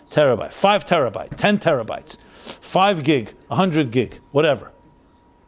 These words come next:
Megabytes, kilobytes, whatever it is you want." So you could say the computer has maximum memory of five, um, terabytes, and then you reach the place where the computer says, "No more memory."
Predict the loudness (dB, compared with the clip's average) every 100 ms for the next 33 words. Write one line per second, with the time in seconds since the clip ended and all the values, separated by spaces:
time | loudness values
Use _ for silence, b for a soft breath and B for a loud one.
0 | _ _ _ _ -2 0 0 0 -2 -4
1 | -14 -18 _ _ -4 0 0 -2 -4 -10
2 | -14 -6 -2 0 0 0 -2 -2 -4 -8
3 | -20 B B B B -4 0 0 2 0
4 | 0 -2 2 2 4 4 2 0 -2 -2
5 | -6 -2 0 2 0 0 0 2 2 -2
6 | b b b b b -4 -2 0 -2 -6
7 | -10 _ -20 -8 0 2 4 2 0 -4
8 | -12 _ b b b b b 2 4 4
9 | 2 0 -2 0 2 2 0 -4 -2 0
10 | 2 2 2 2 2 2 2 0 -4